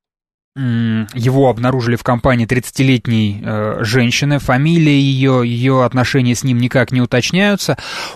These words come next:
Оба они были в бессознательном состоянии. Сейчас, э, уже в Великобритании официально заявляется, что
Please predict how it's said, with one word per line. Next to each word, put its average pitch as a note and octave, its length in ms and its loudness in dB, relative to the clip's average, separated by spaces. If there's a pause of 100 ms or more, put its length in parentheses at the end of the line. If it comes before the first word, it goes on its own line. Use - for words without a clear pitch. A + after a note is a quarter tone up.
Оба D#3+ 260 4
они D3 120 0
были C#3 240 2
в B2 40 -2
бессознательном C3+ 760 0
состоянии. F3 760 0
Сейчас, - 720 -2
э, A#2+ 40 -6
уже A#2+ 680 -2
в B2 60 -6
Великобритании A#2+ 680 -2
официально B2+ 400 0
заявляется, A#2+ 640 0
что A#2+ 380 -2